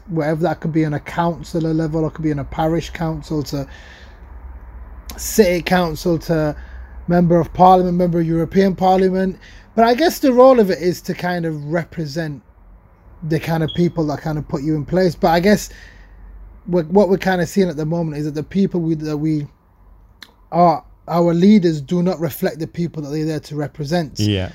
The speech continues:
Speaker 1: And I think that's why then we kind of have massive disparities in terms of, um, inequalities and everything. And I just kind of think, like, if you look at the government cabinet, for example, they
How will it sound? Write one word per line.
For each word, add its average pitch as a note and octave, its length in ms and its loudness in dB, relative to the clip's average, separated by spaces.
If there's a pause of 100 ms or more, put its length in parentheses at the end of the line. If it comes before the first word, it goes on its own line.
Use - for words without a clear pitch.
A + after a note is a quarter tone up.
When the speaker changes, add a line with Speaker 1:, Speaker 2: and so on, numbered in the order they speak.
(140)
Speaker 1:
And D#3 100 -2
I E3 60 2
think F3+ 160 0
that's F3 200 2
why F#3 140 6
then F3+ 160 4
we F3 80 2
kind E3+ 220 -2
of D3+ 60 -2
have D#3+ 120 0
massive E3 720 0 (340)
disparities E3 800 0
in D#3+ 120 -2
terms D#3+ 420 -2
of, D3 300 -6 (600)
um, D#3+ 960 -2 (400)
inequalities F#3+ 600 4
and E3 80 -2
everything. D#3+ 280 -4
And F3 80 -4
I G#3+ 100 2
just A#3+ 200 -4
kind C4 180 0
of G#3+ 80 -2
think, G3+ 200 0
like, D#3 240 -4
if E3+ 120 -8
you B3+ 100 0
look B3+ 200 -2
at F#3 60 -6
the G3 80 0
government F#3+ 460 0
cabinet, D#3 440 -2
for D3+ 100 -10
example, C3 600 -12 (800)
they A#3 760 4